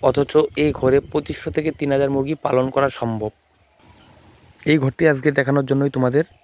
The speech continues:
এই ভিডিওটি শেয়ার করছি, কম খরচে মুরগির ঘর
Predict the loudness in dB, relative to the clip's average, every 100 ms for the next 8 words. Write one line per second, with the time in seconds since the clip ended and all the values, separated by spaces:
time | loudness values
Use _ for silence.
0 | _ _ _ -4 -2 2 2 2 0 0
1 | 0 0 -6 -8 -12 -14 _ _ _ 0
2 | 2 2 2 2 -2 -4 -8 _ _ _
3 | -2 -2 0 -2 -2 -4